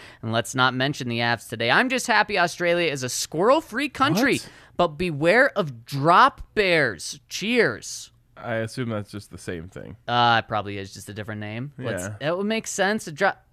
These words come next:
Speaker 1: No.
Speaker 2: Let me see.
Speaker 1: Oh. It's like an angry koala bear.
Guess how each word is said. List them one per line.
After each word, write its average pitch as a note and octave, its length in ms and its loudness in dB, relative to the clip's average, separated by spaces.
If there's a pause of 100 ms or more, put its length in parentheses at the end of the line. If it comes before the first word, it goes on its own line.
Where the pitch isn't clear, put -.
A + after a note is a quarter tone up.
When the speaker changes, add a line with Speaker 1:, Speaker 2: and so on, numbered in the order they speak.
(140)
Speaker 1:
No. B2 760 2
Speaker 2:
Let B2 80 -8
me B2 60 -8
see. A#2+ 60 -6 (120)
Speaker 1:
Oh. D3 880 0 (320)
It's - 100 -16
like D3+ 160 -2
an B2+ 120 -2 (120)
angry F3 520 0
koala C#3+ 960 0
bear. G#2 520 -6